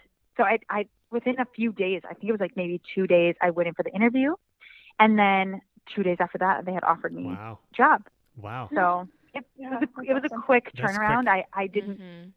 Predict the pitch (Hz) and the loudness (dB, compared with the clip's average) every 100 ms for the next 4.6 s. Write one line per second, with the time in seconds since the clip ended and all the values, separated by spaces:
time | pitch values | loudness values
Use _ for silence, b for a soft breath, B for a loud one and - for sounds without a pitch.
0 | _ b _ 247 233 214 226 - 214 208 | _ b _ 2 4 2 -8 -8 -6 -6
1 | 208 - 185 240 233 254 247 277 294 320 | -10 -8 -6 -4 -4 -4 -4 -2 0 -2
2 | - - _ _ - 208 190 185 185 185 | -8 -20 _ _ -8 -2 0 0 -4 -10
3 | _ _ _ _ _ _ _ 220 - 214 | _ _ _ _ _ _ _ -20 -10 -8
4 | 202 220 208 214 214 202 | -6 -4 0 2 4 4